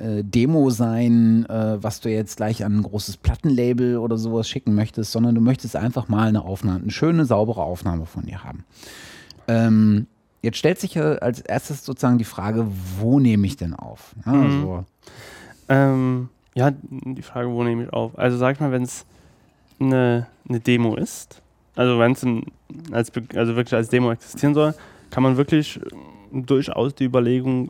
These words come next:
Speaker 2: äh, tun, will, äh, will man das in dem Proberaum der Band machen?
Speaker 1: Mhm.
Speaker 2: Was natürlich viele Herausforderungen bringt, aber es ist ja grundsätzlich nie unmöglich, ne? Man
Speaker 1: Mhm.
Speaker 2: muss halt irgendwie gucken, wie man, stellt man alles gut hin, damit's klingt.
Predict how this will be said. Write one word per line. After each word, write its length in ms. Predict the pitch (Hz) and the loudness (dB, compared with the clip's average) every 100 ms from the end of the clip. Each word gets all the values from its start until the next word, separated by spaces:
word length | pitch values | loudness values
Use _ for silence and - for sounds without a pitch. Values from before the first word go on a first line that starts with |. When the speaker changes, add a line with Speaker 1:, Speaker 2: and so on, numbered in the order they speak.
| - | -2
Speaker 2:
äh, 380 | 123 123 120 120 - | 0 0 0 -4 -8
tun, 440 | - 131 131 120 - | -6 -2 0 -2 -6
will, 180 | 127 - | -6 -4
äh, 360 | - 139 123 120 | -4 -6 -4 0
will 100 | 127 | 2
man 100 | 127 | 2
das 140 | 123 | 0
in 60 | 127 | -4
dem 100 | 120 | -2
Proberaum 420 | 131 151 127 107 | 2 4 4 2
der 60 | 104 | -2
Band 240 | 104 120 131 | -6 -10 -12
machen? 240 | - - _ _ | -20 -20 _ _
Speaker 1:
Mhm. 200 | 107 147 - _ _ _ - | -2 -2 -4 _ _ _ -2
Speaker 2:
Was 160 | 117 | 0
natürlich 320 | 127 117 127 | 0 -2 -4
viele 200 | - 131 117 | 0 0 2
Herausforderungen 540 | 113 180 - 190 170 | 0 -2 -2 0 0
bringt, 200 | 160 143 | -2 -4
aber 200 | 117 123 | -4 -4
es 120 | 131 | -4
ist 100 | 135 | -4
ja 200 | 143 131 | 0 0
grundsätzlich 640 | 120 127 135 135 - 135 135 135 - | 0 -2 -2 -2 -2 -8 -8 -14 -8
nie 240 | 135 135 | 0 2
unmöglich, 560 | 127 131 139 - - - | 4 4 2 -2 -14 -12
ne? 80 | - - | -12 -8
Man 120 | - | -2
Speaker 1:
Mhm. 40 | 113 | 0
Speaker 2:
muss 180 | 233 - | 0 -2
halt 220 | 113 - _ _ _ _ | -4 -8 _ _ _ _
irgendwie 240 | - 123 117 | -2 -2 0
gucken, 280 | 180 175 | -2 0
wie 60 | 139 | 0
man, 80 | 127 | 0
stellt 220 | - 127 | 0 2
man 80 | 127 | 2
alles 220 | 113 110 - | 0 -2 -8
gut 160 | 113 | -4
hin, 180 | 180 233 | 0 2
damit's 300 | 160 156 - | 2 -2 -4
klingt. 340 | - 170 175 | -2 -2 -2